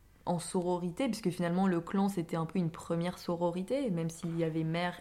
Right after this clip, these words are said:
et fille, il y avait pas que, c'était pas juste deux sœurs, c'était la maman avec ses filles. Mais j'ai l'impression que d'avoir touché du doigt cette, cette possibilité de,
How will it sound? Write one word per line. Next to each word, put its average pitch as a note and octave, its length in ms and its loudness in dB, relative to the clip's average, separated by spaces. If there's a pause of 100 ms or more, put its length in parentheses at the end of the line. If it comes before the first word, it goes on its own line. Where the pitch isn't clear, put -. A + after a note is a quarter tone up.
et E3 80 0
fille, G#3+ 460 0 (500)
il - 40 -6
y - 20 0
avait D#3+ 120 0
pas E3 120 0
que, E3 240 -2 (120)
c'était D#3+ 320 -6
pas E3+ 180 -4
juste E3+ 300 -6
deux D#3 240 -4
sœurs, F3+ 300 -2
c'était D#3+ 260 -6
la D#3 140 -2
maman E3 360 0
avec D#3 200 -2
ses D#3+ 160 -4
filles. F#3 380 -2 (320)
Mais E3 80 0
j'ai D#3 80 0
l'impression E3+ 420 2
que F3+ 240 2 (300)
d'avoir E3+ 300 4
touché A3+ 640 2
du F3 160 -2
doigt G3+ 460 0
cette, - 360 -8
cette - 260 -10
possibilité G3 680 -2
de, E3 500 -2